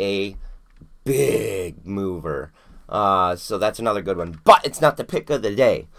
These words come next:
The pick of the day is A P H A.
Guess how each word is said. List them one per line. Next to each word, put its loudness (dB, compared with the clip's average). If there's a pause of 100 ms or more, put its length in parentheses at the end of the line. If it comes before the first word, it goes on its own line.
(300)
The -4
pick 4
of 8
the 2
day 8
is 4 (420)
A 2
P -4
H 0
A. 0